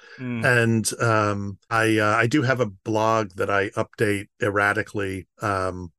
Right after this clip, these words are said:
Speaker 2: it's Mister Gaunt. If you just look for Mister Gaunt, the web presence for John Langan, you'll, you'll, uh, you'll find it. And, uh, my stuff's all available at the Evil Empires,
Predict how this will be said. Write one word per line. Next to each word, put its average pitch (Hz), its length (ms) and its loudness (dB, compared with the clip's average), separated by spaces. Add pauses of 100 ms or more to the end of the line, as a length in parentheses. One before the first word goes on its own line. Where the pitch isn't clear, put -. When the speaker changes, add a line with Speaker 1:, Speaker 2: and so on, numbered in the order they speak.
(400)
Speaker 2:
it's - 260 -6
Mister 110 360 -2
Gaunt. 95 460 -4
If 107 180 -12
you 90 80 -12
just 98 260 -8
look 104 220 -4
for 98 340 -6
Mister 104 260 -8
Gaunt, 98 360 -8
the 107 80 -2
web 107 240 0
presence 104 440 -4
for 107 140 -8
John 98 300 -6
Langan, 92 400 -8
you'll, 90 260 -8 (920)
you'll, 107 300 0
uh, 101 80 -2
you'll 101 180 -2
find 104 360 -4
it. 101 260 -2
And, 113 360 0
uh, 113 180 2
my 139 120 0
stuff's 160 320 0
all 135 160 2
available 113 560 0
at 98 100 -10
the 101 220 -6
Evil 110 280 0
Empires, 98 600 -2